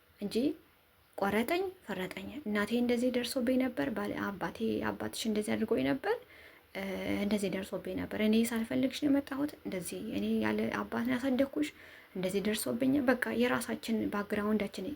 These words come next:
ለልጆች መንገር ራሱ ማለት አሁን እቺ፣ አሁን እቺ ልጅ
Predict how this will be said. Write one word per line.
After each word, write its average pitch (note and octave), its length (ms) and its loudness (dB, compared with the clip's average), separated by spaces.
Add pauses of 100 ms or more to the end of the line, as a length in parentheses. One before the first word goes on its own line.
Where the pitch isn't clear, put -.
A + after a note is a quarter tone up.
(120)
ለልጆች G3+ 560 2
መንገር G3 380 4
ራሱ F3 280 -4
ማለት - 280 -4 (920)
አሁን A#3+ 220 6
እቺ፣ A#3+ 160 4 (100)
አሁን A#3 300 4
እቺ A#3 280 0
ልጅ F4+ 180 2